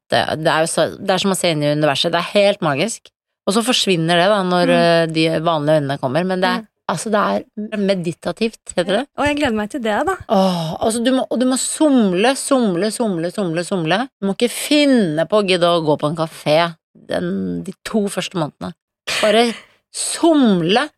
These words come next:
Speaker 1: rulle rundt, bare gå rundt i den fødebleia di, eh, og ha det vondt. Man har det ganske vondt ganske lenge i underlivet,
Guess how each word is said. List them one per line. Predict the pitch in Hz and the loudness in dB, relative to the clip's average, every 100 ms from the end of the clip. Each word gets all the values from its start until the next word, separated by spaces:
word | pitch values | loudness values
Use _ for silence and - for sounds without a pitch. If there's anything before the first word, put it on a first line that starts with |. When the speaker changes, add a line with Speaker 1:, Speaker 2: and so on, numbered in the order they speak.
| _ _ _ | _ _ _
Speaker 1:
rulle | 226 220 262 269 | 2 4 4 4
rundt, | 240 262 247 | 4 2 2
bare | 233 226 | 2 2
gå | 190 226 226 226 | 0 4 4 4
rundt | 208 214 | 0 2
i | |
den | 208 202 202 | 2 2 -2
fødebleia | - 202 165 160 151 - | 0 0 0 0 0 2
di, | 208 294 - _ - | 0 0 -6 _ -4
eh, | 214 208 202 196 196 190 196 - | 2 4 6 6 6 4 2 2
og | 196 | 2
ha | 190 | 2
det | 185 | 2
vondt. | 185 233 311 _ - - _ _ _ - | 2 2 0 _ -20 -20 _ _ _ -8
Man | 214 214 | -2 2
har | 202 | 2
det | 196 | 2
ganske | 208 - 180 | 0 -2 -4
vondt | 185 - | -4 -2
ganske | 190 - 190 | -4 0 0
lenge | 180 170 | 2 0
i | 165 | 0
underlivet, | 160 147 143 202 | 0 0 2 0